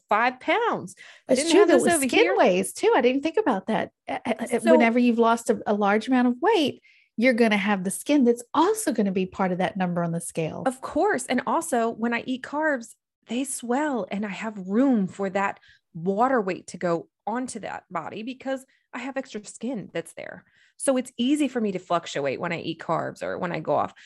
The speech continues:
Speaker 1: Like, there are so many things. And if you just get it in your head, like, "I'm not successful unless I see X, Y, and Z on the scale."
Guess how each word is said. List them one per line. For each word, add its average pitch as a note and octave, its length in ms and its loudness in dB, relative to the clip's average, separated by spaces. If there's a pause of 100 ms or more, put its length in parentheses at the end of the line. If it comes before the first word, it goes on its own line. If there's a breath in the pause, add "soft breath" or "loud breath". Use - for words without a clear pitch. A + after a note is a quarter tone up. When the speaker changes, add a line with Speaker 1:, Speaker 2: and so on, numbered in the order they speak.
(120 loud breath)
Speaker 1:
Like, B3+ 160 0
there D4+ 240 6
are C4 60 0
so G#3+ 580 0
many F#3 360 -2
things. F#3+ 500 -6
And - 120 -2
if G3 160 -2
you A3 140 2
just C#4 220 -2
get A#3+ 100 0
it A3+ 60 -2
in - 60 -8
your F3+ 100 -6
head, F#3 120 -4
like, E3+ 140 -8 (160)
"I'm G3+ 380 2
not F3 200 -4
successful - 600 -2
unless E3 280 -2
I D#3+ 140 -2
see E3 460 -6 (340 soft breath)
X, F3+ 240 0
Y, F3 200 -2
and D#3+ 160 -6
Z E3 140 -2
on D3+ 80 -2
the D3 80 -6
scale." F2+ 380 -6